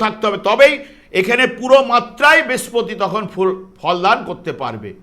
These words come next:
নচেত কিন্তু শুভ ফল পদ-, প্রদান করতে পারবে না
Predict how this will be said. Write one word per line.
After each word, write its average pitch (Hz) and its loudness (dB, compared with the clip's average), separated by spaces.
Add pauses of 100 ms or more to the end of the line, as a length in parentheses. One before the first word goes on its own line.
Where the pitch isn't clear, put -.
(100)
নচেত 196 2
কিন্তু 240 -8 (120)
শুভ 196 -8 (120)
ফল 180 -2
পদ-, 160 -10 (360)
প্রদান 175 -4
করতে 165 -12
পারবে 151 -8
না 208 0